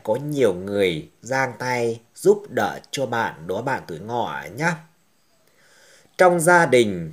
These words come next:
bản mệnh tuổi ngọ ngày này luôn quan tâm đến những cái suy nghĩ của nửa kia. Chính vì vậy mà đôi bên chẳng bao giờ có cái sự cãi cọ lẫn nhau,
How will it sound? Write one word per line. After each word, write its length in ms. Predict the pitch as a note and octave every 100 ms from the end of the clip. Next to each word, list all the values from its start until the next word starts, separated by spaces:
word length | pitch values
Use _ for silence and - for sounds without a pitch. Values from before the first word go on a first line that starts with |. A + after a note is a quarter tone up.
| -
bản 200 | G#2 A2+
mệnh 140 | C3 E2+
tuổi 120 | G2
ngọ 240 | G#2+ C3 F#2+
ngày 260 | G#2+ G#2+
này 500 | F#2+ G#2+ G#2 F2+ D#2+ - -
luôn 300 | E3 E3+ D#3
quan 180 | E3+ D#3 D#3
tâm 240 | D#3 C#3+
đến 240 | A#2+ E3
những 140 | D#3+ F#2+
cái 140 | B2+
suy 260 | - E3 D#3+
nghĩ 300 | C3 F#2+ D#2+ -
của 200 | A#2 G2+
nửa 320 | A#2 G2+ E2+ -
kia. 380 | D#3 D3 C#3+ C3 - - -
Chính 280 | A#2+ D3+ F3
vì 200 | D3+ G2+
vậy 380 | G2 G2+ F#2+ - _ -
mà 240 | A#2 F#2+
đôi 260 | G#2+ C3 B2+
bên 440 | C3 C3 A#2+ A#2+ - - -
chẳng 240 | A2 G2
bao 160 | C#3 C3
giờ 320 | A#2 G#2 D#2+ -
có 120 | A2+ A#2+
cái 140 | D#3
sự 340 | D3+ B2 - -
cãi 240 | G2+ C#2+ -
cọ 220 | B2 F#2 G2+
lẫn 240 | F2+ A2
nhau, 420 | C3 C3 C3 A#2+